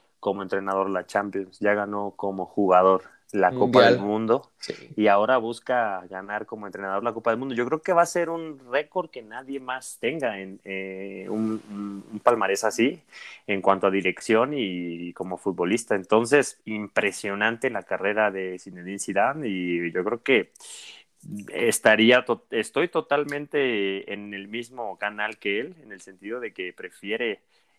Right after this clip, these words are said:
Speaker 1: eh, ser direct-, eh, director técnico de Francia que, que, bueno, de otro equipo como la Juventus. Es súper entendible y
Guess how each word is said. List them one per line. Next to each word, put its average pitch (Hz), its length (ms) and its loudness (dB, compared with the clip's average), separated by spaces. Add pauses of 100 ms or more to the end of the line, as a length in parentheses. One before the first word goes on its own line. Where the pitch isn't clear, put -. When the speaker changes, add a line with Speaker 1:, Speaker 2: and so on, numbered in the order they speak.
(240)
Speaker 1:
eh, 92 920 -6
ser 104 280 -2
direct-, 101 400 -2
eh, 95 280 -2
director 95 400 -2
técnico 101 420 -6
de 92 80 -4
Francia 110 440 -4
que, 90 400 -4 (680)
que, 104 120 -2
bueno, 101 480 0
de 98 160 2
otro 98 180 2
equipo 101 280 0
como 95 200 -2
la 90 160 2
Juventus. - 800 -2
Es 107 200 2
súper 139 520 4
entendible 104 720 0
y 90 240 -4